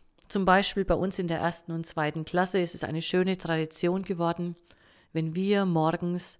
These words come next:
das Thema Herbst, Zeit der Fülle behandeln, Obst, Gemüse, dass dann am Nachmittag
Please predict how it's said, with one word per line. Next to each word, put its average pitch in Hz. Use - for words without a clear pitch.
das -
Thema 156
Herbst, -
Zeit 143
der 143
Fülle 208
behandeln, 185
Obst, 180
Gemüse, 208
dass 240
dann 180
am 160
Nachmittag 156